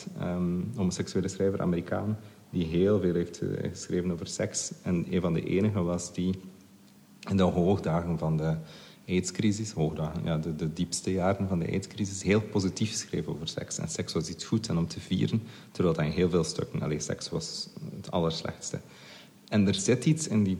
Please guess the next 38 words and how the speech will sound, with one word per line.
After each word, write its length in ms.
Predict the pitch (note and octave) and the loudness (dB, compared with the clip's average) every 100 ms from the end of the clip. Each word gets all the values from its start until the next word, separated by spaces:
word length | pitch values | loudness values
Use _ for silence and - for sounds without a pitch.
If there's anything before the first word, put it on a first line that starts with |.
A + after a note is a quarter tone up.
| - | -2
boeken, 420 | F2 - E2+ D#2+ - - - - | -2 0 0 -2 -6 -20 -20 -10
en 180 | - E2 | -4 -4
vaak 460 | - - - F#2 - | -6 -8 -4 -2 -2
is 80 | F#2 | -4
het 120 | - - | -6 -10
autobiographical 840 | - F#2 - E2+ E2+ E2 E2 - - - | -8 -6 -4 -2 -2 -2 -6 -8 -12 -6
fiction 380 | A#2 - - A#2+ | -6 -4 -2 0
ook, 180 | B2 - - - - - - - - - - - - - - - | 0 -4 -14 -20 -20 -20 -20 -20 -20 -20 -20 -20 -20 -20 -20 -4
maar 180 | - G#2 | 4 6
net 220 | G2 A#2 | 6 8
in 100 | D#3 | 8
die 100 | B2 | 6
subtiliteit 920 | A2 - A2 - G2+ F#2+ - G2+ A2 A2+ | 4 0 -2 0 0 0 2 4 4 2
over, 360 | F#2+ F#2 F#2+ | 0 0 -2
over, 320 | F#2 F2+ E2 - | -2 -4 -4 -4
want 160 | D#2+ | -2
het 100 | F#2+ | -2
is, 160 | - - | -2 -2
ja, 380 | - D#2 G2 D#3+ - - - | 0 0 0 -6 -10 -20 -14
het 120 | - | -2
is 80 | G2 | 2
niet 140 | G2 | 4
subtiel 340 | - - - A#2+ | 2 2 4 6
wat 100 | F2 | 4
dat 140 | D#2+ | 2
hij 80 | F2+ | 0
schrijft 320 | - E2+ D#2+ | 2 2 2
over 160 | E2+ D#2 | 2 0
seks 340 | - F2+ - | 0 -2 -2
natuurlijk, 460 | - D#2+ - - - | -2 -2 0 -2 0
maar 120 | F#2 | 2
de, 180 | E2+ F2 | 4 4
de 120 | D#2+ | 2
boodschap 560 | E2 E2 F2+ G2 A2 - | 2 4 2 4 2 4
en 160 | F2 E2+ | 4 4
waarom 360 | E2 E2 G#2 | 4 4 4
en 80 | G2 | 4
het 200 | F2 - | 2 0